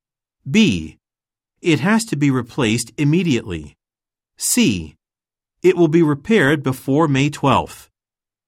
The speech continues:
D. It has not been used since March. One hundred eighty-five. Which standard procedure is not mentioned in the report?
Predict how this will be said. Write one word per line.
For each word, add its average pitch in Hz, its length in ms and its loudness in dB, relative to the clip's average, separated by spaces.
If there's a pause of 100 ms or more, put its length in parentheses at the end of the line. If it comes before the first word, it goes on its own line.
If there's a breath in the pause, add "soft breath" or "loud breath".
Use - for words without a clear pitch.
D. 120 540 -2 (640)
It 170 120 4
has 151 220 2
not 190 300 0
been 170 160 2
used 131 580 0
since 135 340 -4
March. 110 540 -4 (2000)
One 180 260 4
hundred 202 320 0
eighty-five. 139 840 -2 (880)
Which 294 260 2
standard 190 420 0
procedure 131 640 0
is 117 240 -2
not 147 340 0
mentioned 131 560 0
in 117 100 0
the 123 80 0
report? 131 560 -2